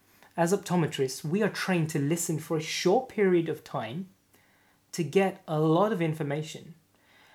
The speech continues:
And then at the end of the test, we're expected to reply with a list of options and solutions.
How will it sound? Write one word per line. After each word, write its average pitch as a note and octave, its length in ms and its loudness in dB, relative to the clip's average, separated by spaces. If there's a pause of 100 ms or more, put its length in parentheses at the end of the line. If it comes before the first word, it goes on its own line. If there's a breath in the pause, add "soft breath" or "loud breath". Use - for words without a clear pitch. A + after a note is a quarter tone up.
(140 soft breath)
And F3 200 0
then G#3 220 2
at F#3+ 180 -6
the G3+ 180 -6
end A#3 300 2
of F3 140 2
the E3+ 80 0
test, E3 500 -4
we're F3+ 160 2
expected F#3+ 680 -2
to E3+ 160 -6
reply E3 580 0
with D3 260 -2
a C#3+ 80 -2
list D3+ 420 -4
of C#3 100 -4
options D#3 640 -2
and C3 200 -8
solutions. - 840 -6